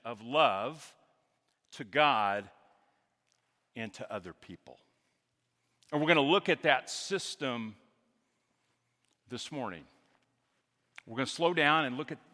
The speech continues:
look at that in a little bit more detail. A little bit about John. First John, this is written by the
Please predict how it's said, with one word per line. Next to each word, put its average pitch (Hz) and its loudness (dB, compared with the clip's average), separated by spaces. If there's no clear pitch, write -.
look 156 -10
at - -16
that 131 -4
in 123 -6
a 117 -4
little 135 -8
bit 120 -6
more 110 -8
detail. 120 -6
A 151 0
little 180 6
bit 160 10
about 143 4
John. 156 -2
First - -6
John, 147 4
this 143 -6
is 135 -6
written 139 0
by 131 6
the 127 -4